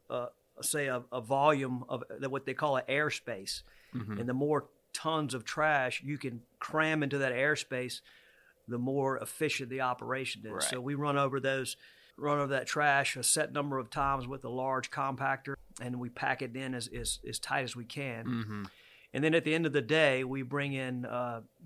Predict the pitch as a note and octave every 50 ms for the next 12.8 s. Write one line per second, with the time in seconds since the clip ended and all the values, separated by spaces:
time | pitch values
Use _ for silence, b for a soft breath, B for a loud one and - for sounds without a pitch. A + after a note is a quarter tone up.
0 | B2+ - - - - - D#3+ D#3+ C#3 C#3 C3 B2+ A#2+ B2 - C#3+ C#3 C#3 C#3 C3+
1 | A#2+ - - - D#3+ D#3 D3 C3+ B2+ C3 - - - - - C3 B2+ C3 B2 B2
2 | - D#3 D3 C#3 C3+ C3+ C3+ C#3 C3+ C3 B2 C3 C3+ C#3 C3 B2 B2+ - - -
3 | D#3 D3+ D3 D3 D3+ D3 C#3+ - D3+ C#3 B2 A2 A#2+ A#2+ A#2 G#2+ G#2+ A2 A2+ G#2+
4 | - A#2 A2 A2 G#2+ G#2+ G#2 F#2+ F#2 - - - - A#2 G#2+ F#2 D#2 D#2 - -
5 | - A2 - - G#2 G2 - - G#2 G2 F2+ E2 E2 - - G2 F2+ F2+ - G#2
6 | G#2 - G#2 F#2+ G2+ - - G#2 F#2+ F#2 E2+ D#2 F2 E2 - A2 G#2+ - G2+ G2+
7 | - G2 F#2 - - G2+ G2 D2 C#2+ F#2+ G#2+ A2+ B2 B2 B2 B2 A#2+ - b b
8 | b b b b b b - B2 C3 B2+ A2 A2+ A2+ A#2 A2 G#2+ - G#2 G#2 G2+
9 | G2 F#2+ F#2 E2+ - - - F2+ E2+ - - - - - F2 D#2+ D#2 C#2+ - -
10 | G2 F#2 D#2+ D2+ D2 C#2+ - - - - E2+ B1+ - F#2 F#2+ G2 - F2+ E2+ F2
11 | F2+ E2 D#2+ D2+ - - - - - - - F#2 F2 D#2+ D#2+ E2 - - F#2 F2
12 | F2 E2+ E2 E2+ F2 E2 E2 E2 - - - - F#2 E2+ D2+